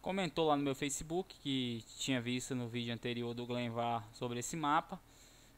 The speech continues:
Foram só doze pessoas. Como foram só doze, eu falei que ia dar pra dez pessoas testar. Então, todos os doze vão testar ele, não tem exceção. Vai tá a lista de nome no final aí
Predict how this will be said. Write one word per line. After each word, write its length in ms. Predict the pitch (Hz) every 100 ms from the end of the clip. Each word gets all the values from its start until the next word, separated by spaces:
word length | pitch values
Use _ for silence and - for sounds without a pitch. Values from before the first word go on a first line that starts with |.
| -
Foram 200 | 170 175
só 200 | - 175
doze 320 | 156 165 151
pessoas. 720 | 151 160 - 165 170 180 170
Como 300 | - 185 190
foram 240 | - 165 160
só 240 | - 147
doze, 340 | 123 135 131 135
eu 80 |
falei 260 | 127 131 139
que 120 | 135
ia 240 | 127 123 -
dar 400 | - 127 127 123
pra 240 | - 151
dez 340 | 127 131 139 -
pessoas 380 | 127 - 127
testar. 580 | - 113 - 143 147 147 - - - - - - - -
Então, 400 | - 160 170 170 - - - - - -
todos 300 | - 190 175
os 100 | 160
doze 320 | 135 147 156 139
vão 160 | 143
testar 460 | 135 127 - 131 120
ele, 280 | 131 147 147 131
não 160 | 135
tem 400 | 139 139 131 123
exceção. 500 | 117 - 117 - 139
Vai 160 | 139 151
tá 200 | - 151
a 40 |
lista 400 | 143 139 160 -
de 100 | 127
nome 360 | 135 135 143 147
no 80 | 143
final 520 | - 160 131 143 143
aí 300 | 120 135